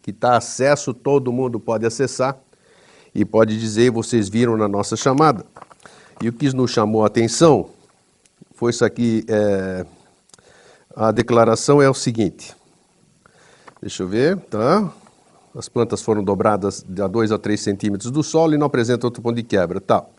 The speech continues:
Além do círculo, há um anel externo, tal, tal, tal.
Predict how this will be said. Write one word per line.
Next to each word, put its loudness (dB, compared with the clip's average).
Além 2
do -4
círculo, 0
há 4
um 2
anel 0
externo, 0
tal, -8
tal, -4
tal. 2